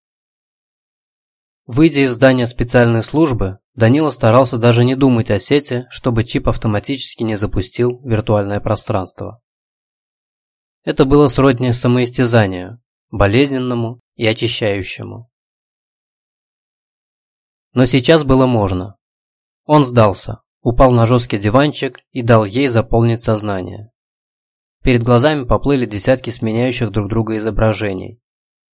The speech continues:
Он едва успевал понять, что на них, как тут же переходил к следующим. Мышцы расслаблялись, тревога постепенно отступала. Он был един с миром, с его виртуальной вселенной.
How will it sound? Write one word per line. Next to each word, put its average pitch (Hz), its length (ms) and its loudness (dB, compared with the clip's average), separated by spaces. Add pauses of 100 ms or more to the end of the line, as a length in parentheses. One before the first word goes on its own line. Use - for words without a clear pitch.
(160)
Он 127 160 2
едва 139 320 4
успевал 127 440 2
понять, 123 300 2
что - 220 -6
на 95 100 -6
них, 92 380 -14
как - 180 -4
тут 147 140 -2
же 123 100 -2
переходил 110 540 0
к - 80 -14
следующим. 101 760 -10 (1300)
Мышцы 147 340 0
расслаблялись, 117 800 0 (220)
тревога 117 360 2
постепенно 110 580 -2
отступала. 104 680 -6 (960)
Он 147 240 2
был 143 140 4
един 131 400 0
с - 100 -8
миром, 123 560 0
с - 140 -18
его 110 200 2
виртуальной 107 580 -2
вселенной. 98 640 -8